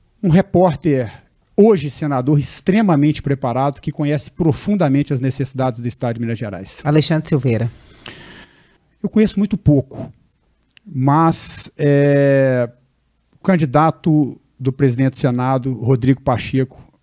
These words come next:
Speaker 1: a Senado em Minas Gerais.
Speaker 2: Cleitinho.
Speaker 1: Respeito o trabalho dele.
Speaker 2: Marcelo Álvaro Antônio.
Speaker 1: É, um patriota,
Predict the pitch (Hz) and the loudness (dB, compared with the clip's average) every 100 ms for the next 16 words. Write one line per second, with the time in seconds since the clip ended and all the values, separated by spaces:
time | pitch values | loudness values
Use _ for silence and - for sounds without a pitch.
0 | _ _ - 127 - 131 123 123 123 123 | _ _ -8 -8 -2 0 0 0 0 0
1 | 120 120 104 90 - - - 180 170 - | -2 -2 -4 -8 -14 -18 -10 -8 -8 -12
2 | 139 127 120 _ _ _ _ - - - | -14 -14 -16 _ _ _ _ -20 -20 -20
3 | _ _ - 202 - 165 147 123 117 107 | _ _ -2 -2 0 0 0 -2 -4 -4
4 | 95 87 - - _ 156 147 - 156 139 | -6 -10 -14 -20 _ -12 -12 -10 -8 -6
5 | 135 131 131 107 104 113 _ _ _ _ | -6 -10 -12 -16 -20 -20 _ _ _ _
6 | _ _ _ _ _ _ _ _ _ - | _ _ _ _ _ _ _ _ _ -4
7 | 196 165 139 123 135 190 208 - 160 160 | 2 4 2 0 -2 0 2 4 4 4
8 | 170 185 | 0 -4